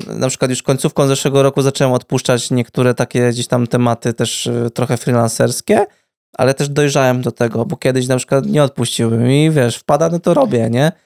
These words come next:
A teraz już trochę bardziej świadomie do tego podchodzę, ale to też jest jakiś taki schemat, którego trzeba się nauczyć, nie? I,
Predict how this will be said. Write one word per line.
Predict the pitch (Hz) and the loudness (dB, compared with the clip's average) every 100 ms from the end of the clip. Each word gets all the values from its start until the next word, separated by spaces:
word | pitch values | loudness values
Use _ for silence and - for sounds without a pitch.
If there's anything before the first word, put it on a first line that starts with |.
| _ _ - | _ _ -8
A | |
teraz | - 156 180 | -2 2 2
już | 185 - | 2 -2
trochę | 170 170 | 0 2
bardziej | 160 160 151 | 2 2 0
świadomie | 143 151 143 135 123 | -2 0 2 2 2
do | 120 | 2
tego | 120 120 | 2 0
podchodzę, | 135 - 143 143 151 | -2 -2 -2 2 4
ale | 156 | 4
to | 156 | 2
też | 156 147 | 0 0
jest | 143 - - | -2 -2 -6
jakiś | - 143 | -4 -4
taki | - 135 135 131 127 127 131 131 131 - _ _ _ _ _ _ _ - | -4 -4 -2 0 2 2 2 2 0 -4 _ _ _ _ _ _ _ -14
schemat, | - - 165 170 | -8 -2 0 0
którego | - 170 170 | 0 -2 0
trzeba | 165 - 156 | -2 -2 0
się | 165 | 2
nauczyć, | 151 139 131 - - - - | 2 2 0 -2 -8 -10 -8
nie? | - 127 147 _ _ _ _ _ | -2 0 0 _ _ _ _ _
I, | - 131 131 131 | -2 2 2 2